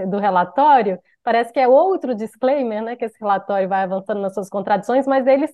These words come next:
são inteligentes, colocam vários disclaimers ao longo do caminho, né? Então, eles colocam lá, olha, mas o, como é que eles falam? O humor macroeconômico, né, está desfavorável, algo assim que eles colocam,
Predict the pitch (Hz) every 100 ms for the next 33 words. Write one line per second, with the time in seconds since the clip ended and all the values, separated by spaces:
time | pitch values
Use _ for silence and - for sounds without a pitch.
0 | _ - 214 196 196 214 233 294 294 247
1 | 254 240 233 262 240 269 - 220 233 226
2 | 226 220 226 226 226 254 233 190 175 202
3 | 233 _ _ _ _ _ - 208 226 226
4 | 240 254 262 302 320 285 285 349 339 285
5 | 285 254 269 254 226 220 233 233 - _
6 | _ _ 247 254 262 254 247 240 233 254
7 | 247 240 262 254 247 277 262 247 302 247
8 | 247 240 226 233 240 285 302 254 277 302
9 | 302 330 _ _ _ - 226 240 240 -
10 | 233 226 220 - 240 214 233 202 208 220
11 | 196 190 190 202 208 202 - 208 202 185
12 | 185 - 190 196 220 254